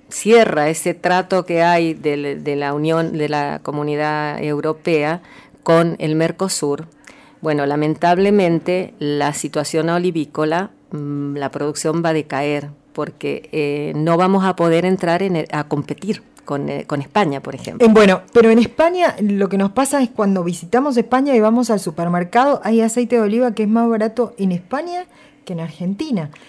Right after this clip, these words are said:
Speaker 2: Y la verdad es que allá producen aceite de oliva en mucha mayor cantidad, es el mayor productor del mundo, y, y no así en la Argentina. ¿Por qué no podemos competir? Porque tenemos calidad para hacerlo. ¿Qué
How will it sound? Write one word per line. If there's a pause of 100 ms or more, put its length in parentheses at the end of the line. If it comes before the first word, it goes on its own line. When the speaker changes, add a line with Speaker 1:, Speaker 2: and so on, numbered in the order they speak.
Speaker 2:
Y
la
verdad
es
que
allá
producen (260)
aceite
de
oliva
en
mucha
mayor
cantidad, (200)
es
el
mayor
productor
del
mundo, (460)
y,
y
no
así
en
la
Argentina. (340)
¿Por
qué
no
podemos
competir? (240)
Porque
tenemos
calidad
para
hacerlo.
¿Qué